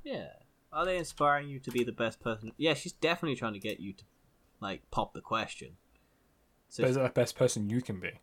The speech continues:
Speaker 1: Well, she's definitely trying to get you to be marriage material, and that's the best person,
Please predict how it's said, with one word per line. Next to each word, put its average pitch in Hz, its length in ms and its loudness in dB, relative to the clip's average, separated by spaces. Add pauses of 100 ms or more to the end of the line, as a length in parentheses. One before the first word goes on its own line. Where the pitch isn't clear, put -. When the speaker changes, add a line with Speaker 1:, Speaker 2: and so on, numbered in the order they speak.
(600)
Speaker 1:
Well, 147 100 2
she's 185 160 -6
definitely 190 380 2
trying 123 440 6
to 98 100 -10
get 104 160 0
you 92 80 -6
to - 80 -12
be 98 80 -2
marriage 101 420 2
material, 82 580 -4
and 87 120 -10
that's 113 200 -6
the 101 100 -8
best 104 280 -8
person, - 380 -10